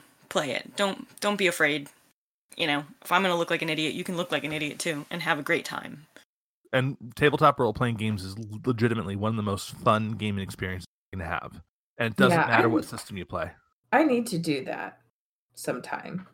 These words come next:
Speaker 3: I've never played it, and I need to.
Speaker 1: It's
Speaker 2: Yep.
Speaker 1: very fun. It's very complicated. I don't know why I picked a sorceress, but I did. And there you go. <laughs>
Speaker 3: Well,
Speaker 2: Yep.
Speaker 3: wait, for a new player like myself, or an interested player,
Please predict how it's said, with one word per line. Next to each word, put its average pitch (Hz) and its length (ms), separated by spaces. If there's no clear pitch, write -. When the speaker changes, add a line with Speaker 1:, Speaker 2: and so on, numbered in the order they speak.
Speaker 3:
I've 190 140
never 190 420
played 139 300
it, - 220
and 160 140
I 151 80
need 139 260
to. - 240
Speaker 1:
It's 208 240
Speaker 2:
Yep. 208 100
Speaker 1:
very 208 280
fun. 226 440
It's 180 280
very 185 200
complicated. 233 680
I 180 100
don't 196 100
know 190 100
why 175 420
I 190 80
picked - 240
a 190 40
sorceress, 254 500
but 180 240
I 165 60
did. 196 240
And 180 240
there 175 80
you 208 60
go. 269 120
<laughs> - 600
Speaker 3:
Well, 254 200
Speaker 2:
Yep. - 200
Speaker 3:
wait, 262 420
for 220 360
a - 120
new 240 180
player 196 520
like 175 240
myself, 170 480
or 190 160
an 190 80
interested 208 580
player, - 340